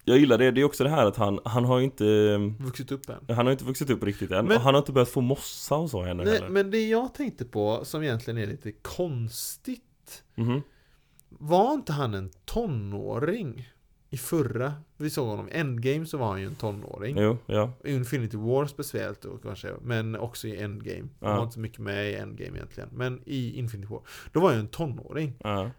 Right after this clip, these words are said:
Speaker 2: Nu har han gått tillbaks lite till Baby Groot-hållet, tycker jag.
Speaker 1: Det tyckte
Speaker 2: Fast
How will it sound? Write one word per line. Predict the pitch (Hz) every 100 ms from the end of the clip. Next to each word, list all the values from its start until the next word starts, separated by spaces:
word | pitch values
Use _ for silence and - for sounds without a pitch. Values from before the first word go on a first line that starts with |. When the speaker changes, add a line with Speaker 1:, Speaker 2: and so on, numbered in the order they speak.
| -
Speaker 2:
Nu | 139
har | 214
han | 285
gått | 311
tillbaks | 294 285 285 339 381 403 - -
lite | 330 208 127
till | 120 117
Baby | 123 120 120
Groot-hållet, | 123 151 120 - 113 156 226
tycker | 131 - 113
jag. | 110 113
Speaker 1:
Det |
tyckte | 131 147
Speaker 2:
Fast | 127